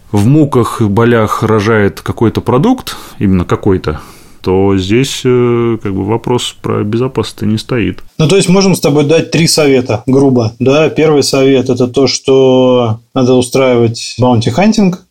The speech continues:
Speaker 2: да, когда мы нанимаем неких, ну, или приглашаем неких белых хакеров, чтобы они поискали уязвимости в наших системах перед релизом.
Speaker 1: Но подконтрольно, да.
Speaker 2: Но подконтрольно, да. Вторая история — это пин-тест, когда мы сами, собственно, платим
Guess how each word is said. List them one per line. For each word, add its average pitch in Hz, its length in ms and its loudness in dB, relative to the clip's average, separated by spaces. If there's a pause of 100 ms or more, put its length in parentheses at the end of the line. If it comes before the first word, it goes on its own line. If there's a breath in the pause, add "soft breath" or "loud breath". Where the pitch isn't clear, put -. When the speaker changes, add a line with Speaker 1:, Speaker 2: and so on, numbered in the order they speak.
Speaker 2:
да, 180 440 2
когда 131 560 2
мы 131 240 2
нанимаем 131 600 4
неких, 127 640 0
ну, 135 160 4
или 127 120 4
приглашаем 131 680 2
неких 120 480 0
белых 131 380 2
хакеров, 127 420 -2
чтобы 120 260 -2
они 117 120 4
поискали 117 460 0
уязвимости 147 520 2
в 143 40 2
наших 147 240 0
системах 131 640 0
перед 127 240 2
релизом. 117 480 2 (100)
Speaker 1:
Но 123 180 2
подконтрольно, 92 680 -2 (140)
да. 87 280 -2 (140)
Speaker 2:
Но 170 140 2
подконтрольно, 135 640 2
да. 117 220 2
Вторая 147 420 0
история — 131 340 0
это 117 140 -2
пин-тест, 135 480 0
когда 160 220 2
мы 151 100 2
сами, 151 300 2
собственно, 135 380 -2
платим 131 600 0